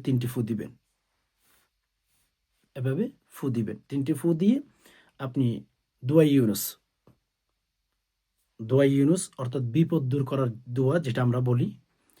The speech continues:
ওই দোয়াটি আপনি এক নিঃশ্বাসে পাঁচবার, সাতবার, তিনবার আপনি নিঃশ্বাস রেখে যতবার, যতবার আপনি পাঠ করতে পারেন, যতবার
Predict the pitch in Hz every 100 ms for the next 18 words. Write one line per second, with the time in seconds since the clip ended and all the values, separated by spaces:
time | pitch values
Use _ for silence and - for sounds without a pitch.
0 | _ _ _ 147 170 196 214 208 - -
1 | 160 165 - 160 - 190 - 240 277 _
2 | _ - 151 131 127 170 175 - 175 147
3 | 165 165 143 117 98 - _ _ _ _
4 | _ _ - - _ - 202 202 202 202
5 | 208 202 214 247 170 160 160 143 147 127
6 | 139 139 143 131 127 127 131 - 104 110
7 | - - - _ _ _ _ _ _ _
8 | _ _ _ _ _ 117 123 127 135